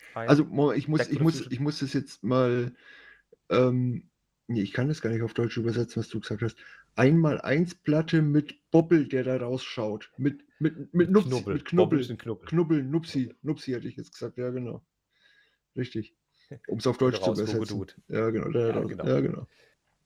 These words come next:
Speaker 1: Schwäbisch ist sehr universell.
Speaker 2: <laughs>
Speaker 1: Äh, ich wollte zu den Rädern noch ganz kurz eingehen. Ähm, wir haben einen Satz Räder, also diese, diese Gummireifen mit bei,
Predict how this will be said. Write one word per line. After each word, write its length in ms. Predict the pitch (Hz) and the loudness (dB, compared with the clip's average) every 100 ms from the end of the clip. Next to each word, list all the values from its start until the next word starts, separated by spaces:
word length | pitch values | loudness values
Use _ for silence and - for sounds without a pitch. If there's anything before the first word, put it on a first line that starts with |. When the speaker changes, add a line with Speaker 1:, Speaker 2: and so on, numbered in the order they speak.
| _ _ _ _ | _ _ _ _
Speaker 1:
Schwäbisch 380 | - 107 135 - | -8 -8 -6 -10
ist 80 | 110 | -10
sehr 140 | 98 | -8
universell. 500 | 117 104 92 87 76 - | -6 -8 -6 -8 -10 -10
Speaker 2:
<laughs> 100 | - | 2
Speaker 1:
Äh, 400 | 120 - 117 - | 2 2 -4 -6
ich 120 | - | -4
wollte 180 | 120 117 | -6 4
zu 80 | 175 | 6
den 100 | 107 | 6
Rädern 280 | 98 101 123 | 2 -4 -8
noch 100 | 131 | -10
ganz 200 | - - | -12 -12
kurz 280 | 135 - _ _ _ | -14 -14 _ _ _
eingehen. 400 | 117 127 135 143 _ _ - - | -14 -14 -20 -20 _ _ -20 -14
Ähm, 180 | 110 101 - | -14 -14 -12
wir 200 | 110 92 | -12 -10
haben 340 | 101 98 101 - _ _ | -12 -12 -16 -20 _ _
einen 240 | 95 120 | -12 -8
Satz 260 | 113 110 - | -6 -8 -8
Räder, 380 | 95 80 92 139 | -10 -6 -4 -4
also 160 | 107 | -6
diese, 240 | 101 92 92 | -8 -8 -8
diese 240 | 90 85 | -10 -12
Gummireifen 760 | - 110 120 120 113 131 139 147 | -8 -6 -6 -4 -4 -4 -6 -10
mit 120 | 147 | -10
bei, 280 | - 143 202 | -8 -10 -10